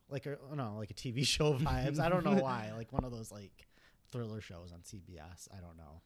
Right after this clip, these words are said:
Speaker 1: And I guess, you know, it's a little bit of a nod to Scream Two with Randy
Speaker 2: Yep.
Speaker 1: outside, but nothing really comes to it, 'cause this is, like, kind of a ruse, 'cause they're really going after Gale.
Speaker 2: Mm-hmm.
Speaker 1: But yeah, it's fine. And the Ghostface call too was a little blah. They could have did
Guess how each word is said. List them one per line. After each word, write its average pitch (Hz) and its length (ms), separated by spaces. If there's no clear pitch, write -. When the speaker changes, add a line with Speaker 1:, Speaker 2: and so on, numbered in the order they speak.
Speaker 1:
And 135 80
I 147 60
guess, 151 280
you 180 120
know, 127 120
it's 120 100
a 135 40
little 123 240
bit 113 180
of 101 120
a 104 40
nod 95 320
to - 80
Scream 92 380
Two 107 160
with 92 180
Randy 92 440
Speaker 2:
Yep. 95 340
Speaker 1:
outside, 98 360
but 95 120
nothing 143 280
really 90 180
comes 92 300
to 78 120
it, 78 100
'cause 90 160
this 95 160
is, 87 140
like, 87 340
kind 110 160
of 87 140
a 90 60
ruse, 90 440
'cause 95 140
they're 101 140
really 104 240
going 92 340
after 85 580
Gale. 117 460
Speaker 2:
Mm-hmm. 113 280
Speaker 1:
But 120 140
yeah, 117 120
it's - 120
fine. 87 280
And 131 120
the 147 80
Ghostface 131 520
call 90 200
too 90 220
was 87 120
a 92 40
little 90 300
blah. 71 300
They 101 100
could - 180
have - 80
did 92 120